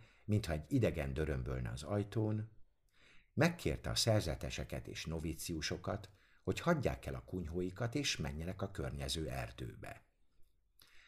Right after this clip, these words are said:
Mindenki választott magának egy magányos helyet,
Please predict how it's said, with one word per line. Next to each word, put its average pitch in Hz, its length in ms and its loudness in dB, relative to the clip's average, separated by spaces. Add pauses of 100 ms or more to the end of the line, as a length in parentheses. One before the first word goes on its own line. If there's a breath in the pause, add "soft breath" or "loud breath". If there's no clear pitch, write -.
(220 soft breath)
Mindenki 107 520 8
választott 82 520 4
magának 71 440 -2
egy 71 120 -4
magányos 65 560 -2
helyet, 107 500 0